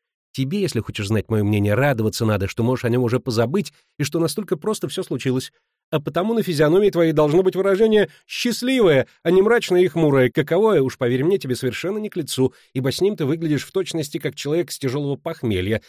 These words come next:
который вдобавок отравился закуской, не помнит чем, и когда он сломал зуб, и откуда на штанах его следы семени". "А может, — продолжал Барт, совершенно не огорченный отсутствием реакции со стороны ведьмака, —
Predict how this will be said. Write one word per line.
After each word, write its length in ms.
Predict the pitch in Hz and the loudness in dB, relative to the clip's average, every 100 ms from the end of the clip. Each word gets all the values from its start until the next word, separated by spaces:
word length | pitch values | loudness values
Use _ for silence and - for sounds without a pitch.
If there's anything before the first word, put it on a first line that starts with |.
| _ - | _ -4
который 280 | 147 135 | -2 -2
вдобавок 440 | 107 113 113 110 - | -2 0 0 0 -2
отравился 500 | 143 127 123 117 131 | -2 0 0 -2 -2
закуской, 600 | 127 - 220 - 139 135 - | -4 -4 -4 -2 0 -2 -4
не 120 | 131 160 | 0 2
помнит 360 | 147 131 131 | 2 0 0
чем, 220 | - 220 | 0 0
и 120 | 208 147 | 0 -2
когда 320 | 147 135 156 | -4 0 0
он 60 | |
сломал 320 | 147 147 139 143 | 0 0 0 0
зуб, 240 | 185 226 | -2 -4
и 100 | - | 0
откуда 320 | 143 - 175 | 0 0 0
на 80 | 160 | 0
штанах 360 | - 156 - - | -2 -2 -2 2
его 200 | 160 - - | 2 2 -4
следы 340 | - 160 160 | -2 0 0
семени". 480 | - 127 92 101 - _ _ _ _ _ _ _ _ _ | 0 0 -2 -6 -14 _ _ _ _ _ _ _ _ _
"А 140 | 117 | -8
может, — 840 | 110 101 90 80 78 - 160 - _ | -4 -4 -6 -6 -8 -8 -8 -10 _
продолжал 480 | 139 143 143 139 139 | -10 -6 -6 -6 -6
Барт, 340 | 123 147 139 _ _ _ _ | -2 -2 -4 _ _ _ _
совершенно 500 | - 123 - - 123 | -6 -4 -4 -2 0
не 80 | 120 | 0
огорченный 640 | 110 110 - 127 117 117 | 0 -4 -4 -2 0 0
отсутствием 560 | - 113 - 113 - 110 | -4 -10 -10 -8 -4 -4
реакции 400 | 110 113 - 113 | -2 -4 -6 -8
со 140 | - | -6
стороны 320 | 120 120 113 107 | -8 -6 -4 -4
ведьмака, — 480 | 104 110 107 120 | -4 -4 -2 -4